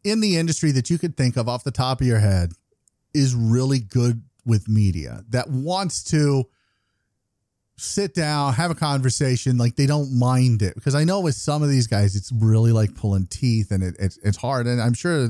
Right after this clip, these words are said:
it's like this in whatever industry anybody's covering is media.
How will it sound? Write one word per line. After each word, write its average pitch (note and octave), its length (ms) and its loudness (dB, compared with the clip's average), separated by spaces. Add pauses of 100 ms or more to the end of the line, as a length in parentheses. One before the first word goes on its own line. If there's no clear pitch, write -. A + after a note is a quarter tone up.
(160)
it's A2 260 -4
like A2+ 240 -2
this G#2+ 260 0 (140)
in A2 180 2
whatever A2+ 340 0
industry G2+ 540 0
anybody's F#2+ 400 0
covering A2+ 400 -4
is F2 140 -6
media. D#2 380 -6